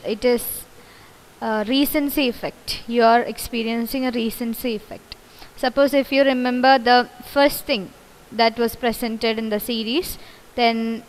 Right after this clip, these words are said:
that is the primacy effect. Just for your general knowledge, nothing to, nothing related to our portion anyways, but recency effect and primacy effect, it happens in daily life.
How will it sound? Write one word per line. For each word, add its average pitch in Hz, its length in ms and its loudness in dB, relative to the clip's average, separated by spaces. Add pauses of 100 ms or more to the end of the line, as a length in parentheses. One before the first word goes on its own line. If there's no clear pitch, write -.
(260)
that 220 180 -2
is 240 140 0
the 247 140 0
primacy 254 720 0
effect. - 580 -12 (880)
Just 233 200 -4
for 247 120 2
your 214 200 0 (140)
general 226 340 -4
knowledge, 202 460 -6
nothing 214 360 -8
to, 220 220 -4 (680)
nothing 240 260 0
related 226 360 -2
to 247 80 -2
our 226 100 0
portion 220 440 -6
anyways, 214 540 -6
but 196 220 -4 (300)
recency 233 580 -6
effect 240 280 -4
and 247 160 -4
primacy 214 560 -4
effect, 233 300 -8
it - 400 -10 (100)
happens 233 440 -2
in 262 120 -4
daily 220 280 0
life. 190 420 -6